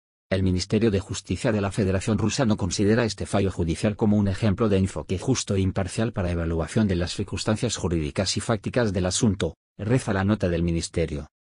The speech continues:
Los mil ochocientos sesenta millones de euros, dos mil seiscientos millones de dólares,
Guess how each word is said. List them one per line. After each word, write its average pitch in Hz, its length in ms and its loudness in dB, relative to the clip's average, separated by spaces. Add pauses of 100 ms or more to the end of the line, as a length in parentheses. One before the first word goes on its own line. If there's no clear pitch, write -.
(160)
Los 107 200 2
mil 107 160 2
ochocientos 98 520 -2
sesenta 101 440 -2
millones 98 380 4
de 85 100 0
euros, 76 420 -2 (220)
dos 113 180 2
mil 113 140 2
seiscientos 101 560 0
millones 98 400 2
de 92 80 2
dólares, 80 640 -8